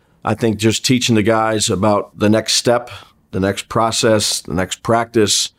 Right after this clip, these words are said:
uh, that's very important to us as a coaching staff.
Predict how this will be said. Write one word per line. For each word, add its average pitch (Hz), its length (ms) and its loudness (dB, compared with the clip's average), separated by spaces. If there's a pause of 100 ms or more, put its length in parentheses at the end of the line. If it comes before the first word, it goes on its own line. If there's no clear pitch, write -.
(500)
uh, - 160 -6
that's 110 200 0
very 110 340 2
important 98 580 0
to 98 240 0
us 107 280 0
as 92 120 -2
a 90 40 -8
coaching 107 420 0
staff. 101 540 0